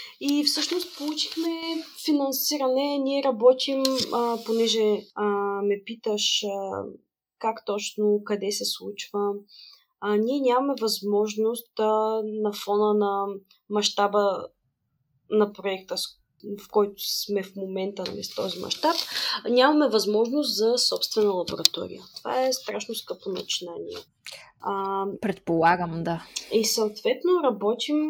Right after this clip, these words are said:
Speaker 1: в партньорство с Института по декоративни и лечебни растения в Негован. Там се случва цялата магия на цветята в епроветки.
Speaker 2: Хм.
Speaker 1: Там,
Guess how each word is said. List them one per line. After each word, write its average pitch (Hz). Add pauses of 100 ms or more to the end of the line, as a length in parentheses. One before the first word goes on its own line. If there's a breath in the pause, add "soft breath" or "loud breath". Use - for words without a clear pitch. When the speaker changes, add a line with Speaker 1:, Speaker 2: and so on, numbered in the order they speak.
Speaker 1:
в 247 (140)
партньорство 208
с -
Института 196
по 220
декоративни 214
и 190
лечебни 208
растения 208
в 202
Негован. 247 (160)
Там 262
се -
случва 262 (340 soft breath)
цялата 220
магия 190
на 180
цветята -
в -
епроветки. 254
Speaker 2:
Хм. 254
Speaker 1:
Там, 226